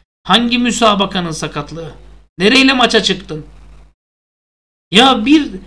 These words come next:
transfer oluyor, bir transfer gerçekleşiyor. Başlıyorlar algıya. Ve aman Fenerbahçe niye gönderdi? Fenerbahçe niye almadı? Fenerbahçe böyle yapıyor.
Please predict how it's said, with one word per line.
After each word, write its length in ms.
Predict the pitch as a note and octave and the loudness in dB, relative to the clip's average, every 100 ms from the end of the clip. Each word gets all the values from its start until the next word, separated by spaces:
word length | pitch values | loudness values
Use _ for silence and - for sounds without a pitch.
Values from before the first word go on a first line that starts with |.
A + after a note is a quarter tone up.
| - - - | -20 -20 -8
transfer 540 | - A#3+ B3+ - C#4 C#4+ | 2 2 2 -2 -6 -4
oluyor, 380 | G#3+ E3+ F#3 | -4 -4 -2
bir 180 | A3+ A3 | -4 -6
transfer 460 | G#3+ A3 A3 A#3 A3+ | -4 -4 -4 -4 -4
gerçekleşiyor. 720 | G3 F3 E3 C#3+ D3+ F3 F3+ | -2 -4 -6 -8 -6 -6 -2
Başlıyorlar 760 | C4+ D#4 - C#4+ A#3+ A3 A#3+ A#3+ | 0 0 -2 -2 0 0 -2 -2
algıya. 600 | F#3+ G#3 F#3+ F3+ D#3 D3 | 0 0 -2 -4 -4 -6
Ve 80 | B3 | -8
aman 340 | D#4+ E4 D4+ | -6 -4 -4
Fenerbahçe 600 | A3+ D4 D4 D4 A#3 D#4 | -4 -4 -4 -4 -4 -4
niye 160 | E4 D4+ | -6 -6
gönderdi? 520 | D4+ C4+ C#4+ D4 C#4 | -8 -8 -8 -6 -8
Fenerbahçe 640 | A#3+ C#4 C#4+ B3+ A#3 C#4+ | -6 -6 -4 -4 -6 -6
niye 220 | C4 C#4+ C#4 | -6 -4 -4
almadı? 380 | C4+ C4 B3+ G#3+ | -4 -6 -6 -6
Fenerbahçe 640 | C#4+ C#4+ C#4+ A#3+ B3+ A3 | -6 -4 -4 -4 -4 -4
böyle 220 | C3 C3 | -4 -2
yapıyor. 320 | C3+ - C#4+ | -4 -2 -4